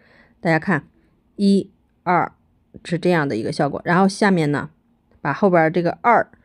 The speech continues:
选中它，对它进行蒙版，线性蒙版，这次是往左侧滑动，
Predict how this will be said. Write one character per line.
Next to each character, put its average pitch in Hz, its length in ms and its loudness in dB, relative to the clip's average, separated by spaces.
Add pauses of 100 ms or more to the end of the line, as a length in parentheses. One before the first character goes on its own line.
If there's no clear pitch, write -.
(500)
选 - 280 -4
中 160 160 -4
它， - 320 -8 (2000)
对 196 140 2
它 214 140 4
进 202 140 0
行 190 120 2
蒙 165 180 0
版， 165 200 -4 (1900)
线 220 240 4
性 202 100 4
蒙 160 160 0
版， 156 200 -2 (400)
这 208 100 8
次 196 180 2
是 190 120 -2
往 190 160 2
左 202 160 0
侧 180 160 -2
滑 147 180 -6
动， 147 160 -8